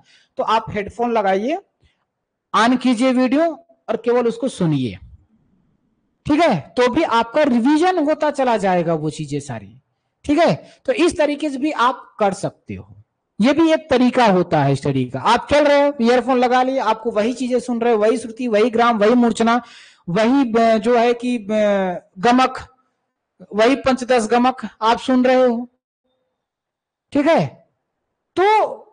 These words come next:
अगर आप चार घंटे किताब पढ़ रहे हो, तो बाकी समय आप हेडफोन लगा लो, चार घंटे, दो घंटे, तीन घंटे आप वीडियोज़ देखिए, सुनिए उसको,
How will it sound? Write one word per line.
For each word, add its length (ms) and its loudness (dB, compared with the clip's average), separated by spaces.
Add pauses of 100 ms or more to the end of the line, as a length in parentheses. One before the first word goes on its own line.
(200)
अगर 200 2
आप 380 0
चार 260 2
घंटे 260 0
किताब 380 0
पढ़ 120 4
रहे 120 2
हो, 60 2
तो 100 -2
बाकी 280 -4
समय 240 -4
आप 160 -4
हेडफोन 300 -4
लगा 240 0
लो, 140 -4 (220)
चार 160 0
घंटे, 280 -2 (180)
दो 260 2
घंटे, 260 2
तीन 220 2
घंटे 240 4
आप 320 0
वीडियोज़ 640 2
देखिए, 320 0
सुनिए 300 0
उसको, 400 -4